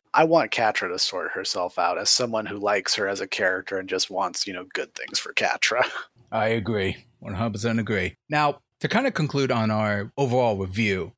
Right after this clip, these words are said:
Speaker 2: in terms of the finale, I will say one thing that kinda bummed me out, and this was kind of a thing that I had trouble with in terms of She-Ra and her power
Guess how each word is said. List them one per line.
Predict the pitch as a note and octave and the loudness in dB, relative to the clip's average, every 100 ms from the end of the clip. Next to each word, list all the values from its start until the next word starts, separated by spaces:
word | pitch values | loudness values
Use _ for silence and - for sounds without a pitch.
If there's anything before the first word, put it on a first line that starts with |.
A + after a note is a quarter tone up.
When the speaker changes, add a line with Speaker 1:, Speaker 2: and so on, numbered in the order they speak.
| - | -4
Speaker 2:
in | D3+ | 0
terms | A3+ D4 C4 | 2 2 0
of | |
the | F#3 | -2
finale, | D3+ B2+ A#2 A2+ A2+ G2 F2+ - | 0 2 4 4 2 0 -4 -6
I | - | -2
will | F#3+ D#4+ | 0 2
say | - G#3 | 2 2
one | D3 C#3+ | 2 2
thing | D#3+ | 2
that | C3 - | 0 0
kinda | - B2 A#2 | 0 0 0
bummed | F#2+ A2+ G#2 | 0 0 2
me | G2 | 2
out, | G2 F#2+ F2+ - | 2 0 0 -2
and | A2 G#2 G2 - | -2 0 -2 -4
this | D#3+ D#3 | -4 0
was | A3 | 0
kind | - G3 | 2 2
of | D#3+ | 2
a | A#2+ | 0
thing | - A#2+ A#2+ | 2 2 2
that | A2 | 2
I | G#2 | 2
had | F#2+ A2+ | 2 0
trouble | G#2+ A2+ G#2+ A#2 | 0 -2 0 2
with | A#2+ A#2+ | 0 0
in | A#2+ | -2
terms | F#2 A#2 G#2 | -2 -2 -2
of | G#2 | -2
She-Ra | - - G#2+ G2+ G#2+ | -2 0 0 0 0
and | G2 F2 | 0 -2
her | F#2+ | -4
power | - G2+ G2+ G#2 A#2+ | -2 -2 0 0 -2